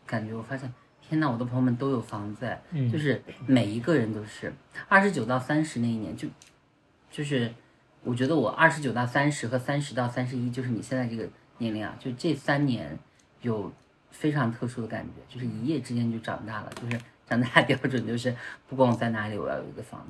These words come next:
Speaker 1: 子，
Speaker 2: 嗯。
Speaker 1: 我不要再付房租了，因为就是你跟房东的这个关系永远不是对等的。
Speaker 2: 对。
Speaker 1: 就是你永远在帮助他来做他的，就是你的血汗钱是他的理财所得，哎。
Speaker 2: 嗯。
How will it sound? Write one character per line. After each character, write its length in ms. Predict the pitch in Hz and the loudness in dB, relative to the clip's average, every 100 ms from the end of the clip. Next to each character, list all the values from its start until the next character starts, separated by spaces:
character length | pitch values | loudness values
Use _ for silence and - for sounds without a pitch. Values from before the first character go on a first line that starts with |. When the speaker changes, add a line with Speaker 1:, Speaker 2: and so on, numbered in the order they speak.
| - | -18
Speaker 1:
子， 80 | - | -8
Speaker 2:
嗯。 180 | 139 123 | -2 0
Speaker 1:
我 40 | |
不 60 | 120 | 2
要 100 | 113 | 2
再 160 | 110 104 | -2 -4
付 160 | 92 | -8
房 260 | 110 101 104 - | -12 -10 -12 -14
租 140 | 101 | -10
了， 60 | 113 | -4
因 80 | |
为 120 | 120 120 120 _ _ _ _ - _ | -2 -4 -6 _ _ _ _ -20 _
就 140 | - | -8
是 300 | 127 120 110 - | -4 -4 -4 -6
你 160 | 107 104 | -8 -4
跟 200 | 135 139 | -2 -2
房 240 | 120 117 | 0 0
东 140 | 123 | 2
的 60 | 120 | 2
这 100 | 120 | 0
个 80 | 110 | -2
关 240 | 123 127 | 0 -2
系 220 | 123 107 | -2 -8
永 200 | 92 107 | -8 -4
远 160 | 120 113 | -2 -2
不 120 | 101 | -4
是 120 | 107 104 | -12 -8
对 180 | 113 | -8
等 120 | 107 85 - | -6 -10 -12
的。 80 | - - - | -20 -20 -16
Speaker 2:
对。 300 | - 123 110 | 0 2 2
Speaker 1:
就 80 | 113 | -2
是 80 | 123 | 2
你 120 | 120 | 4
永 120 | 113 | 4
远 160 | 139 117 | 2 2
在 220 | 123 120 120 - - | 0 -2 -4 -14 -2
帮 220 | 139 143 | 2 4
助 100 | 131 | 2
他 280 | 120 131 123 | 0 2 2
来 180 | 113 107 | 2 -2
做 180 | 123 | -6
他 280 | 110 - 117 | -6 0 2
的， 220 | 113 101 - - _ - | 2 -2 -6 -14 _ -4
就 120 | 165 | 4
是 60 | |
你 200 | 147 110 | 6 6
的 260 | 101 120 131 - _ _ _ _ _ _ - | 4 0 0 -4 _ _ _ _ _ _ -6
血 200 | - 117 | 0 4
汗 200 | 139 123 | 4 4
钱 240 | 123 110 | 0 -4
是 120 | - | -4
他 220 | 120 127 | -2 2
的 80 | 127 | 2
理 160 | 110 110 | 2 -2
财 280 | - 101 107 | -6 -6 -6
所 200 | - 85 | -8 -10
得， 200 | - - | -10 -16
哎。 120 | - - | -16 -10
Speaker 2:
嗯。 320 | 143 123 113 | -4 0 0